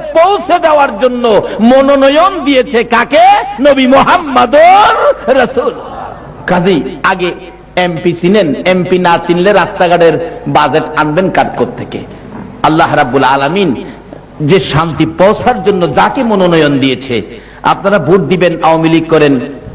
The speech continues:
কাকে ভোট দিবেন? আওয়ামী লীগ থেকে যাকে মনোনয়ন দেওয়া হয়েছে তাকে। বিএনপি করেন, যাকে বিএনপি থেকে মনোনয়ন দেওয়া হয়েছে তাকে ভোট দিবেন। তো তাকে তো চিনতে হবে, না চিন্না ভোট দিবেন কারে?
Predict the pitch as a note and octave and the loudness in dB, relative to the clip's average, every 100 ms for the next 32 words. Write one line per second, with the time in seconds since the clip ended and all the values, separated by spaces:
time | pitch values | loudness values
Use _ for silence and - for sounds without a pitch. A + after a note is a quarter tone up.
0 | - F#3 E3+ F3+ D#3 B2+ G2 B2 A#2+ - | -4 -2 0 -2 -2 -4 -2 0 -2 0
1 | F#3+ C4 C#4+ C4 C4+ A#3+ A#3 G#3+ G3+ F#3 | 0 0 -2 0 -2 0 0 0 0 2
2 | F3 D#3+ D3 C#3 C3+ B2+ B2+ - - D#3 | 2 2 2 2 2 2 0 0 0 -4
3 | G#2+ - - E3 C4+ D#4+ D4 D4+ C#4+ C4+ | -8 -12 -4 -2 0 0 -2 0 2 2
4 | A3 C4 A#3+ - - B3+ B3+ A#3 C4+ E4+ | 0 -6 -14 -16 -4 -2 -2 -2 0 0
5 | F4+ G4+ - - F4+ E4 D#4 D4+ C#4+ C4 | 0 -2 -2 -4 -4 -2 0 2 2 2
6 | B3 A3+ G3 A3 F#3+ D#3+ - - E4+ D#4+ | 2 4 4 2 2 -2 -4 -4 0 0
7 | E4 B3+ B3 F#3+ A#3 A3 C4 C#4 C#4+ E4 | -2 -6 -6 -4 -4 -2 0 0 -2 -4
8 | F4 - D4 C4 C#4+ A3 B3+ G#3+ E3 - | -6 0 0 2 0 0 0 -2 -4 -4
9 | A3+ C#4 C4+ C4+ C4+ C#4 D#4+ A#3+ A#3 F#3 | -2 0 0 -2 -4 -2 -2 -2 -4 -2
10 | G3+ F3 C3+ G#2+ | -2 -2 -4 -8